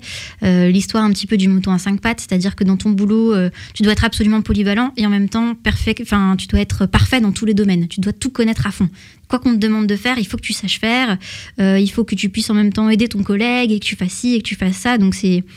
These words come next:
ces codes de conduite me traumatisent complètement et je trouve que ça a beaucoup digressé au fil du temps. Euh, je trouve qu'on est des êtres complexes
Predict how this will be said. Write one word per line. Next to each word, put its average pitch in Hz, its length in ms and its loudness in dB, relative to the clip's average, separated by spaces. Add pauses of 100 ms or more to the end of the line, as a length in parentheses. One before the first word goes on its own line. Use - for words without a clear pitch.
(400)
ces 240 180 -2
codes 247 200 2
de 226 80 4
conduite 233 420 0
me 202 80 2
traumatisent 214 680 0 (140)
complètement 240 600 0
et 202 80 -4
je - 100 -4
trouve 247 220 -6
que 196 100 -8
ça 202 260 -4
a 214 40 0
beaucoup 202 400 0
digressé 202 520 0
au 214 80 -2
fil 185 220 -4
du 165 140 -2
temps. 302 180 -6 (1120)
Euh, 185 640 2 (360)
je - 120 -6
trouve 302 200 -4
qu'on 233 140 2
est 220 100 2
des 208 220 2
êtres - 320 -2
complexes - 680 -6